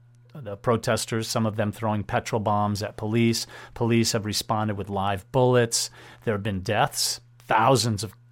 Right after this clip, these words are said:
injuries, casualties to protesters and police alike.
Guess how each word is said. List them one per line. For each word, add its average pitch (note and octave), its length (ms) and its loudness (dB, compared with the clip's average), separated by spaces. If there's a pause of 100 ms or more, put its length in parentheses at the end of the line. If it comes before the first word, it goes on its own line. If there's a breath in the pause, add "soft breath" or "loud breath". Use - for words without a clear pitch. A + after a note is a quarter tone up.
(240)
injuries, A#2+ 600 2
casualties B2 800 -2
to G2+ 360 -4
protesters A2+ 760 -2
and F#2+ 140 -4
police F#2+ 440 -6
alike. F2+ 500 -8